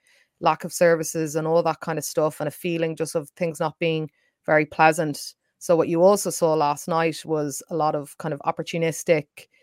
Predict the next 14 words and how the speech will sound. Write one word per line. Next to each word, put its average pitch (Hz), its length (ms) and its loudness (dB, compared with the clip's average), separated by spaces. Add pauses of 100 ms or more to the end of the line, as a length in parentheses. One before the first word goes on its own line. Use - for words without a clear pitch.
(480)
um, 143 680 2
kind 156 160 -4
of 151 80 -10
nihilistic 151 1120 0 (180)
violence, 151 880 0
um, 143 540 0
looting, 151 500 -2
things 170 260 -2
just - 380 -10
being, 151 320 -4
like, 139 160 -4
smashed 151 440 -4
up, 151 340 -2 (600)
um, 139 680 4